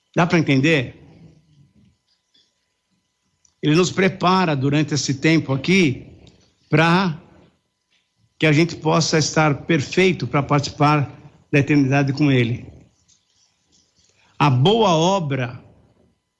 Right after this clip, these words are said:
que Ele começou, o que que vai acontecer? Ele vai concluí-la pra que a gente possa participar com Ele na eternidade. Então,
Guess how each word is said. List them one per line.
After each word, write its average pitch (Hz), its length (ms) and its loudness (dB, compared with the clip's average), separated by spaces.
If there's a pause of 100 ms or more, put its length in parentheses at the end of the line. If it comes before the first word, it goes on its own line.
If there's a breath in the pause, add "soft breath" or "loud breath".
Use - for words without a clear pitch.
(640)
que 147 80 -6
Ele 147 140 0
começou, 160 1400 -2
o - 60 -20
que 156 100 0
que 143 140 -4
vai 147 100 2
acontecer? 151 760 -2 (560 loud breath)
Ele 147 180 0
vai 156 220 0
concluí-la 165 920 0 (720)
pra - 140 -2
que 147 100 -2
a 139 80 2
gente 135 220 0
possa 143 320 -2
participar 135 520 -2
com 135 140 2
Ele 135 180 2
na 135 120 2
eternidade. 123 760 -2 (1040)
Então, 156 580 0